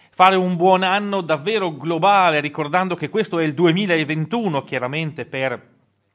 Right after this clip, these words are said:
la tradizione cristiana, ma è anche il,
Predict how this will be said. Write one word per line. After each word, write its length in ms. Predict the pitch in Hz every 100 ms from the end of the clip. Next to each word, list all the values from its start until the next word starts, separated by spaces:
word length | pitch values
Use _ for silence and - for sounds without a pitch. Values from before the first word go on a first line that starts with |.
| _
la 160 | 131 143
tradizione 920 | 143 135 123 - 143 143 131 113 113 _ _ _ _ _ _
cristiana, 720 | - 139 143 190 180 240 208
ma 240 | 147 151 151
è 180 | 156 165
anche 460 | 170 160 156 151
il, 720 | 147 151 175 170 160 147 139